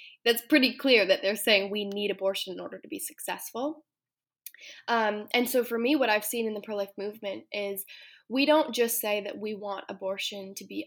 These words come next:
unthinkable or illegal, but we want it to be unnecessary. And so that's, you know, the solution to that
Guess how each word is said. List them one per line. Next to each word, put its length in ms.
unthinkable 880
or 120
illegal, 460
but 180
we 100
want 300
it 140
to 60
be 200
unnecessary. 1040
And 160
so 120
that's, 280
you 100
know, 220
the 100
solution 560
to 60
that 260